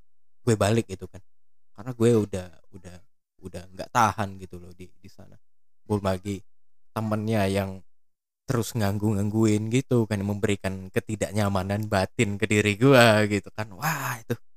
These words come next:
anjir banget. Jadi, singkat cerita, gue ketemu lah sama dia ya. Gue ketemu sama dia, dia tersenyum, sumringah gitu kan, dan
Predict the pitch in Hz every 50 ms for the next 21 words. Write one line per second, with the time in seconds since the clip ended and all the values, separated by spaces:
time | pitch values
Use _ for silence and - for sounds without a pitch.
0 | - - _ _ _ _ _ _ _ - - - - - - - 120 101 92 90
1 | 87 85 90 90 85 - - - _ _ _ - _ - _ _ _ _ _ _
2 | - _ _ _ _ _ _ _ _ _ _ - - - - 123 - 165 175 156
3 | - - _ _ _ _ _ _ _ _ _ _ _ _ _ _ - - - -
4 | - - 113 107 110 - - 107 101 - - 151 151 - - - - - - -
5 | - - - - - - - _ _ _ _ _ _ _ _ _ _ _ _ _
6 | _ _ _ _ _ _ _ _ _ _ _ _ - 123 120 - - - 110 107
7 | 110 117 110 - - - - - - 90 87 90 92 90 95 104 110 101 87 85
8 | - - - - - - - - - - - - - - - - - 98 92 87
9 | 90 - 90 82 82 87 90 90 90 92 92 90 - 90 87 87 85 85 87 87
10 | 85 85 87 87 90 87 85 85 85 85 82 - - - - - - - - -
11 | - - - - - - - - 104 - - 110 104 104 113 113 110 113 113 110
12 | 107 104 104 - 104 98 95 95 98 95 98 98 98 104 104 101 101 107 95 90
13 | 92 - - 107 104 101 95 92 92 87 87 85